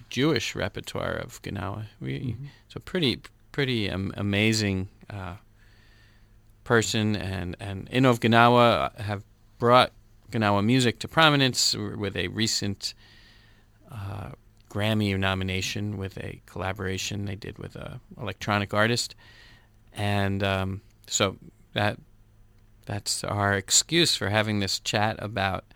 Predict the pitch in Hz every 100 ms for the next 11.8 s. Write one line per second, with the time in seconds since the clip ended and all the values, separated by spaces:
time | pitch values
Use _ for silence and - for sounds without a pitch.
0 | - - - - - - 101 104 107 104
1 | 107 113 110 113 - 87 95 95 104 104
2 | 107 107 107 - - - - _ - -
3 | 110 104 110 113 - 117 104 - - -
4 | - 104 113 110 98 - 113 120 101 92
5 | - - - 107 104 - 151 - - 104
6 | - - 107 101 95 - 127 117 113 113
7 | - - - - - - - _ - 104
8 | 117 113 107 101 95 - - - - -
9 | - 98 101 98 101 110 120 - 104 98
10 | - - - - _ - - 98 98 98
11 | 95 98 95 - 95 98 -